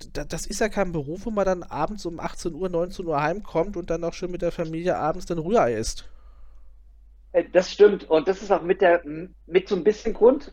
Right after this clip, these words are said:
Speaker 2: warum ich eben nicht nur Warm-up mache, sondern auch noch Q V C oder andere Moderationen, die teilweise tagsüber stattfinden, damit ich eben noch mehr von den Kiddies hab, weil wenn man keine Familie hat, ist es mega.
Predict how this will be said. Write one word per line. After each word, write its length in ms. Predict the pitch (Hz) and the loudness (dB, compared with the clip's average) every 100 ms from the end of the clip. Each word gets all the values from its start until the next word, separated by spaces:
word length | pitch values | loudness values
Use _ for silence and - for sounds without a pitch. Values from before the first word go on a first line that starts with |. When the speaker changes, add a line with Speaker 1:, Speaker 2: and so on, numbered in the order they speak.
| - | 2
Speaker 2:
warum 240 | 165 190 | 2 2
ich 100 | - | -2
eben 140 | 175 | -4
nicht 180 | 170 - | -4 -8
nur 220 | 160 190 | 2 6
Warm-up 360 | 196 208 202 202 | 8 6 6 6
mache, 220 | 196 190 | 4 4
sondern 240 | 165 170 175 | 4 6 6
auch 40 | |
noch 120 | 175 | 2
Q 140 | - 190 | 0 2
V 180 | 175 170 | 6 4
C 280 | - 180 | 6 6
oder 240 | 180 151 139 | 8 8 6
andere 220 | 175 196 | 4 4
Moderationen, 720 | 185 180 170 - 175 175 175 | 6 8 8 6 2 4 2
die 80 | 147 | 0
teilweise 400 | - 147 139 - | 0 4 4 2
tagsüber 420 | - 175 - - | 2 2 2 0
stattfinden, 640 | 180 175 160 190 185 208 214 - - - | 4 4 6 4 2 -2 -2 -4 -20 4
damit 240 | 151 165 | 6 8
ich 160 | 190 175 | 4 0
eben 80 | 165 | 2
noch 120 | 151 | 6
mehr 160 | 156 165 | 6 4
von 160 | 165 | 2
den 100 | 160 | 0
Kiddies 400 | - 156 156 - | -6 -2 -2 2
hab, 280 | 147 151 - | 6 6 6
weil 300 | 147 147 143 - - - - - - - - - - - - - - - | 8 8 8 4 -16 -18 -20 -20 -20 -20 -20 -20 -20 -20 -20 -20 -20 0
wenn 120 | 180 | 4
man 120 | 202 | 4
keine 180 | 233 285 | 4 4
Familie 380 | 269 254 247 208 | 4 8 8 6
hat, 120 | 214 | 2
ist 100 | 156 | -4
es 100 | 147 | -4
mega. 500 | 170 208 240 302 302 | 2 6 8 6 0